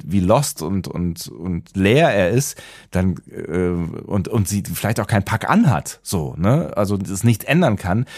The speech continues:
dann kann ich schon mir gut vorstellen, dass das zu einer Belastung wird, also dass es auch für Nicht-Empathen zu einer Belastung wird, aber vielleicht für Menschen, die dann, äh, oder für Empathen, die genau das dann auch noch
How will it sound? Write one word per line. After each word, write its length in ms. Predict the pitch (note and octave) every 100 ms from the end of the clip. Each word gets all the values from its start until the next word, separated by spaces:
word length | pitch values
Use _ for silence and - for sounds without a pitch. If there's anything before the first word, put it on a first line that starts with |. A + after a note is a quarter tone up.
| -
dann 160 | F#2+ G2
kann 140 | A2
ich 100 | G#2
schon 580 | - A2+ C3+ D3 D#3 G#2
mir 220 | A#2+ B2 A#2+ A2+
gut 140 | C3
vorstellen, 380 | - A2+ - G#2
dass 140 | G2+ -
das 320 | G2 - -
zu 140 | - G2+
einer 80 | E2+
Belastung 460 | F2 F#2+ C3+ B2
wird, 260 | G#2+ C3+ -
also 160 | G2
dass 260 | E2 F2 D#2+
es 60 | F2
auch 200 | - F2
für 120 | F2+
Nicht-Empathen 580 | A#2 - A2 A2+ A#2+ B2+
zu 120 | B2
einer 80 | A2+
Belastung 440 | G#2+ A#2+ - A#2+
wird, 200 | A#2+ B2
aber 240 | G#2+ G#2 G#2 - - -
vielleicht 300 | G#2 G#2+ G#2
für 80 | G2+
Menschen, 340 | F#2+ A2 G#2
die 120 | F2+
dann, 300 | G2+ F#2+ G2
äh, 180 | - E2 D#2
oder 140 | E2
für 160 | - F2
Empathen, 480 | F2+ F#2+ G#2 G#2
die 180 | F2+ E2+
genau 260 | G2 F2+ F2
das 200 | F2 -
dann 140 | -
auch 100 | -
noch 220 | D#2 D#2